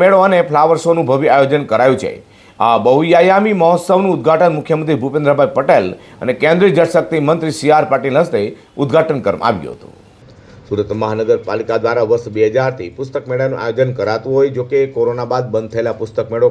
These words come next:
ફ્લાવર શો સહિત ફરી શરૂ કરાયો છે. સુરત મહાનગરપાલિકા દ્વારા યુનિવર્સિટી ખાતે સ્વામી વિવેકાનંદ રાષ્ટ્રીય પુસ્તક મેળો,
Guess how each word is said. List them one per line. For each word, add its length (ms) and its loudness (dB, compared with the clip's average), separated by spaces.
ફ્લાવર 320 -2
શો 100 -2
સહિત 340 -2
ફરી 240 -2
શરૂ 240 -14
કરાયો 260 -8
છે. 100 -20
સુરત 280 0
મહાનગરપાલિકા 720 0
દ્વારા 300 2
યુનિવર્સિટી 500 -8
ખાતે 180 -6
સ્વામી 300 -8
વિવેકાનંદ 480 0
રાષ્ટ્રીય 320 -4
પુસ્તક 340 -8
મેળો, 180 0